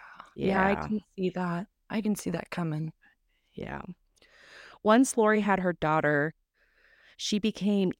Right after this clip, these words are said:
Speaker 2: even more protective, and you could even say controlling, and s-, especially in regard to the baby.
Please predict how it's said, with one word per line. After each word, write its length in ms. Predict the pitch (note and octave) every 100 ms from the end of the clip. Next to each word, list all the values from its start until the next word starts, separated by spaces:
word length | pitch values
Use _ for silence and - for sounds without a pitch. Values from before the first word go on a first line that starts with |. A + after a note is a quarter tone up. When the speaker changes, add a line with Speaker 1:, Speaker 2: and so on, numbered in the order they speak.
| _
Speaker 2:
even 340 | F#3+ G3+ A3+ A#3
more 160 | G#3+
protective, 880 | G#3 A3 F3 D#3 - D3+ D#3 D#3+ - - - - - - -
and 640 | F3+ F3 E3+ E3+ E3+ E3+ -
you 100 | - F3
could 120 | F#3+
even 240 | F3 F3
say 160 | - E3
controlling, 840 | - D#3+ - E3+ D#3 D#3 G#3+ C#4+ -
and 180 | -
s-, 300 | F3 - - -
especially 600 | F3 - G3+ G3+ - G#3+
in 80 | G3+
regard 320 | F#3 D#3 D3+
to 100 | -
the 100 | B2+
baby. 480 | A2 F#2 - C#2